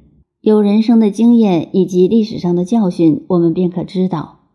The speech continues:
一个人的失败，整垮你的不是敌人，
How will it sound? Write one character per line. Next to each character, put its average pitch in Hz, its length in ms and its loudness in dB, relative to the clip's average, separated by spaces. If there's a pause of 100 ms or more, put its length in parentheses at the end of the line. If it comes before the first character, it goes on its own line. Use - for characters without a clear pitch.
(640)
一 240 160 0
个 262 100 0
人 208 140 0
的 214 120 0
失 240 240 -4
败， 208 400 -4 (320)
整 190 280 0
垮 196 200 -2
你 180 160 2
的 147 360 -4
不 185 100 -4
是 190 160 -6
敌 151 220 0
人， 175 300 -4